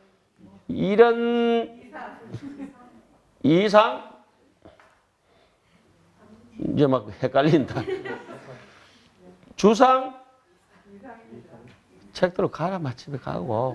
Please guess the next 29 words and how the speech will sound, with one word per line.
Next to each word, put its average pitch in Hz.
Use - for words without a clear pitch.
오지 113
마라. 156
마, 117
내내 131
몇 135
년을 226
배워가지고. 110
주상이라고 196
하는 107
것은 143
아치, 107
악연, 135
아의, 107
아만이잖아요. 101
사상을 120
주상이라 98
하고 92
이상이라고 156
하는 127
건 104
생각이 208
이렇게 139
변질되는 151
건 113
뭡니까? 104
탐진치, 160
만이, 107
견이로 165
이렇게 117